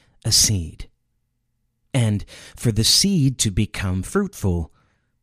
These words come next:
the atmosphere has to be right for that seed to grow. The soil had to be cultivated and treated because atmosphere matters.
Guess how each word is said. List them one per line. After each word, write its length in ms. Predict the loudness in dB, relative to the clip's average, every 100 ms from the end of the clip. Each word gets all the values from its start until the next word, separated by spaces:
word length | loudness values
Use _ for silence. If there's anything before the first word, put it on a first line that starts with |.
| _ _ _
the 160 | -8 -6 0
atmosphere 680 | 0 4 4 4 2 4
has 320 | 4 2 0 0
to 120 | -2
be 300 | 0 2 0
right 580 | 0 0 2 0 -4 -12 _ _ _
for 220 | -6 -2
that 340 | 0 -2 -2 -2
seed 540 | -2 0 -2 -2 -6
to 140 | -8
grow. 400 | -6 -4 -4 -6 _ _ _ _ _ _ _ _ _ -20 -20 _ _ -10
The 100 | -6
soil 560 | -4 -2 2 4 4
had 260 | 2 0 0
to 80 | 2
be 140 | 2
cultivated 720 | 0 -2 -2 0 0 2 0
and 160 | 0 -2
treated 500 | -4 -6 -6 -10 -14 _ _ _ _ -14
because 340 | -12 -10 -10 -6
atmosphere 960 | -6 -4 -2 -2 -2 -4 -8 -8 -10 -12 _ _ _ _ _ _ _
matters. 580 | -2 0 -2 -4 -4